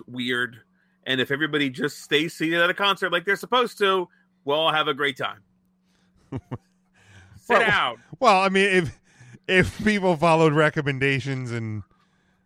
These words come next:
Speaker 2: and intelligence, we probably wouldn't be talking about a, a s-, surge right now.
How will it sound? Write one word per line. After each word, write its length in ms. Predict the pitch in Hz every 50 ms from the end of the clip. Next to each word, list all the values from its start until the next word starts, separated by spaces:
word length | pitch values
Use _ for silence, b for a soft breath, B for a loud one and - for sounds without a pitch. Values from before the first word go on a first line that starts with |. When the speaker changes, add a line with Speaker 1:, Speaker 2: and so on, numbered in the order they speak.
| _ -
Speaker 2:
and 240 | 135 139 131 131 135
intelligence, 840 | 127 135 131 123 107 143 147 151 147 139 123 113 123 127 135 127 -
we 160 | 127 127 123 117
probably 360 | 110 - 135 131 127 127 127
wouldn't 240 | 127 131 131 131 123
be 80 | 131
talking 400 | 117 - 170 165 170 - 160 139
about 380 | 131 110 113 113 110 107 - - - - _ _ _ - -
a, 100 | 107 107
a 40 | 110 98 - - - 98 - _ _ -
s-, 260 | 107 - - - - - 123
surge 440 | - - - - 131 127 117 107 110
right 200 | 120 110 110 107
now. 280 | 110 107 101 101 101